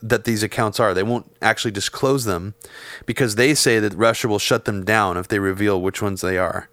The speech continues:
So it's really fascinating what they're trying to do, because not only is this former official, Laura Rosenberger, saying that, um,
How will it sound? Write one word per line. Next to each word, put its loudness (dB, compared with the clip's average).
So 4
it's -2
really 4
fascinating 0
what -2
they're 0
trying -4
to -2
do, 0
because -4
not 4
only 2
is 0
this 0
former 0
official, 0
Laura 2
Rosenberger, 0
saying -2
that, 2
um, -2